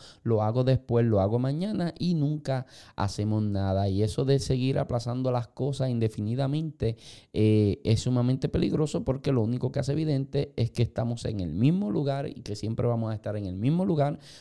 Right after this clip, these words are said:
por falta de compromiso, de disciplina y por seguir procrastinando en la vida. Y eso es algo muy peligroso. Y voy a entrar más de lleno ahora, pero solamente quiero mencionarte las otras,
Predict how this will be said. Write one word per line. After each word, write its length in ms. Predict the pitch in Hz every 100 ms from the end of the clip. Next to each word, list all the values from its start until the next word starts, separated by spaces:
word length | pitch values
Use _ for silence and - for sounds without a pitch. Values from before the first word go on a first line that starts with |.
| -
por 160 | 135 135
falta 580 | 147 135 - 139 139 - - -
de 280 | 107 110 101
compromiso, 760 | 110 104 98 95 101 147 139 107
de 100 | 101
disciplina 520 | 113 - - 143 180
y 40 |
por 180 | 185 120
seguir 400 | - 98 101 123 - - _
procrastinando 1080 | - 107 113 110 - 107 104 110 107 107 113 - _
en 180 | 104 101
la 120 | 95
vida. 340 | 92 92 95 -
Y 80 | 113
eso 160 | -
es 60 | -
algo 440 | 117 113 110 104
muy 360 | 110 113 127 131
peligroso. 640 | 127 101 95 101 90 - -
Y 100 | 117
voy 220 | 107 147
a 40 |
entrar 280 | 170 170 160
más 180 | 160 160
de 100 | 151
lleno 200 | 156 170
ahora, 240 | 139 151
pero 140 | - 131
solamente 380 | 110 120 123
quiero 140 | 123 120
mencionarte 580 | 120 120 113 113 - 117
las 120 | 120
otras, 560 | - 101 95 104 107 -